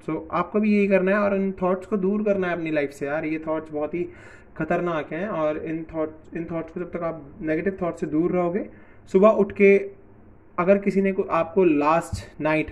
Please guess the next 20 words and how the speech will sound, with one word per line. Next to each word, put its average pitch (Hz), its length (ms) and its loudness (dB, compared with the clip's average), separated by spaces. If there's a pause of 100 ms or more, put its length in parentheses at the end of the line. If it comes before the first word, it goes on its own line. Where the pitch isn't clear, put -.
(120)
hurt 170 300 4
किया 143 200 2
है 131 220 -8 (360)
तो 202 60 -2
सुबह 214 220 2
उठ 214 200 2
के 220 60 -2
उसे 214 200 2
माफ़ 151 420 0
करो 151 240 0
और - 240 -2
आगे 139 280 2
बढ़ो। 117 260 -4 (680)
देखो 170 200 2
आपका 170 260 2
दिन 170 180 -2
कितना 180 220 -2
खूबसूरत 143 480 -8
हो 135 60 -6
जाएगा। 175 340 -10